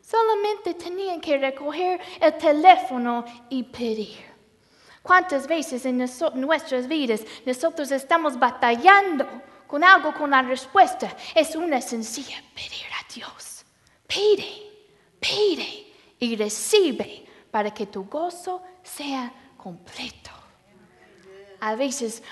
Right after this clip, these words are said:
perdemos mucho tiempo en angustia, en la preocupación, cuando la respuesta es bien sencilla.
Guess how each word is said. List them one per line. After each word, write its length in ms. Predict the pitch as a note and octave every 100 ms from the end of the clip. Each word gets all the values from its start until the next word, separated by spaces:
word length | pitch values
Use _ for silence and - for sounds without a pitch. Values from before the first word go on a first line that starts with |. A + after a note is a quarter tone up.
| -
perdemos 420 | B3 C#4 D4 C#4
mucho 340 | C4+ F4 F4 E4+
tiempo 460 | - D4+ B3+ A#3
en 80 | A3
angustia, 640 | G#3+ A3+ C#4+ C#4 - - A3+ - - _ _ _ _ _
en 120 | A3
la 180 | G#3+ A3
preocupación, 800 | B3 C4 C4 B3+ B3 - - G#3 F3 - _ _ _ _ _ _ _
cuando 260 | - B3 A#3+
la 220 | A3+ A3
respuesta 540 | A3 - F4+ F4 -
es 100 | B3
bien 220 | - F4+
sencilla. 560 | F4+ E4+ E4 - - -